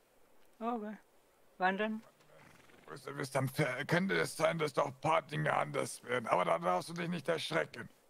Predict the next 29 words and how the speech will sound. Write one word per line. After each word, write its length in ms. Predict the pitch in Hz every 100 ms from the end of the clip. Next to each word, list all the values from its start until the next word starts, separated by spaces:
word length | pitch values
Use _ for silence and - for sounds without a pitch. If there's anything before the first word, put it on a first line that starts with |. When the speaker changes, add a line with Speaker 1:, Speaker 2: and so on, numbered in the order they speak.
| _ _ _ -
Speaker 1:
Okay. 400 | 196 262 247 254 _
Was 200 | - 175 -
denn? 260 | 214 269 - - _ _ _ _ _ _ - - - _ - _ _ _ _ _ -
Jetzt 200 | - 185
will 140 | 185
ich 80 | 202
aber 220 | 214 208
Speaker 2:
Das 160 | 220 208
Speaker 1:
wissen. 60 | 190
Speaker 2:
sollten 220 | 190 165
dir 120 | 165
deine 240 | 160 170 131
Eltern 340 | 135 131 120
erklären. 480 | - - - - 113 _ _ _ - _ _ _ -
Speaker 1:
Ich 180 | 139
weiß 120 | 165 190
ja 60 |
nicht, 140 | 202 170
wo 60 |
Linda 280 | 175 180 185
ist. 300 | 160 233 - -
Keine 200 | 151 139
Ahnung. 300 | 160 262 262 - - - - - - _ _ _ - - -
Speaker 2:
Das 220 | 214 208
sollten 340 | 220 214 156
trotzdem 400 | 147 196 - 175
deine 220 | 156 160
Eltern 320 | 71 73 - 73
erklären. 520 | 71 - 80 80